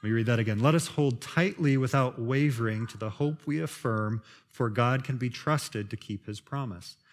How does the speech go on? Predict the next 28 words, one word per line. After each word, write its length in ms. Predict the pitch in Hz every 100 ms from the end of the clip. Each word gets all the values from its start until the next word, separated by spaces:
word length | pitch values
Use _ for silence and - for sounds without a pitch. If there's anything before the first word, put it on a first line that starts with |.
| - _
Let 140 | 135 139
us 200 | 139 -
think 320 | - 175 202
of 120 | 196
ways 380 | 143 135 131 127
to 120 | -
motivate 920 | 117 120 151 208 180 104 95 107 190 _ _ _
one 180 | 123 127
another 420 | 127 123 117 123
to 300 | 131 - 135 -
acts 460 | 127 143 147 - -
of 320 | 135 107 101
love 600 | 107 117 120 113 131 131 - - _
and 180 | 113 117
good 160 | 117
works. 580 | 110 147 127 90 - - _ _ _ _ _ _ _ _ _
And 160 | 127 135
let 120 | 160
us 200 | 190 -
not 260 | 160 160 151
neglect 540 | 135 123 123 123 -
our 160 | - 117
meeting 380 | 113 120 120 117
together 540 | - 104 95 90 92
as 180 | 98 98
some 300 | - 139 156
people 360 | - 98 87 85
do 360 | 85 80 80